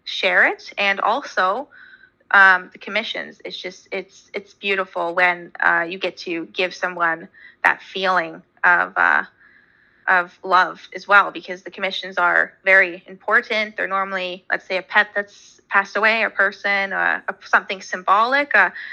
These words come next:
I did just share, uh, my newest painting, so you probably haven't seen it because I just shared it before our, uh, our, uh,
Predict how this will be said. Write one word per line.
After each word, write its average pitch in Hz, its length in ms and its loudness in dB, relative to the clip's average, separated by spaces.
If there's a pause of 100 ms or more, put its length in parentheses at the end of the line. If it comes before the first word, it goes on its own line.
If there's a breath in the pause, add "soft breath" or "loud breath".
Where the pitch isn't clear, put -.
(500 loud breath)
I 202 120 4
did 220 260 -2
just 214 200 -4
share, 196 680 4 (120)
uh, 185 380 0
my 196 120 -2
newest 233 320 -4
painting, 180 520 -12
so - 100 -16
you 202 80 -10
probably 214 300 0
haven't 196 400 -4
seen 247 240 -6
it 190 160 -4
because 190 180 -10
I 175 140 -6
just 196 160 -12
shared 196 180 2
it 180 100 -4
before 185 540 -2 (460)
our, 180 420 2
uh, 185 80 -2 (480)
our, 180 220 -2
uh, - 200 -4